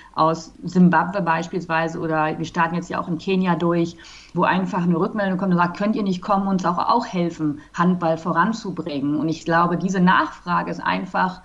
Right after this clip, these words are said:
eine Bestätigung dafür, dass da ein Bedarf ist. Und zum anderen sehe ich auch, seitdem, ja, ich gestartet bin, zweitausenddreizehn, zweitausendvierzehn mit dem Projekt, wir sind stetig gewachsen. Also das ist für mich einfach eine, ja, eine Bestätigung des Erfolgs oder des Sinns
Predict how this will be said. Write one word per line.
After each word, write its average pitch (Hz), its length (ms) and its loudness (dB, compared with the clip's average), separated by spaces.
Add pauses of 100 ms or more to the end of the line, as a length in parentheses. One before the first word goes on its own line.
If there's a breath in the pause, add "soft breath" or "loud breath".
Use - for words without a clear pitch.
(420 loud breath)
eine 175 140 2
Bestätigung 196 500 2
dafür, 165 320 2
dass 208 220 -2
da 160 160 4
ein 160 100 2
Bedarf 185 540 2
ist. - 320 -12 (460 loud breath)
Und 165 460 0
zum 175 220 2
anderen 202 600 2
sehe 208 300 -2
ich 233 180 -4
auch, 190 180 2
seitdem, 180 1080 4
ja, 156 100 4
ich 175 120 0
gestartet 180 520 0
bin, 214 160 -4
zweitausenddreizehn, 175 840 -2
zweitausendvierzehn 175 640 -4
mit 202 160 -6
dem 196 120 -2
Projekt, 185 420 0
wir 180 100 4
sind 175 160 2
stetig 190 420 -2
gewachsen. 139 640 0
Also 147 600 0 (100)
das 175 200 0
ist 180 120 -4
für 190 100 -2
mich 175 300 2
einfach 170 400 0
eine, 156 460 0 (260 loud breath)
ja, 147 240 0
eine 151 280 0
Bestätigung 175 640 0
des 180 100 0
Erfolgs 190 520 -2
oder 151 200 0
des - 400 -8
Sinns 226 500 4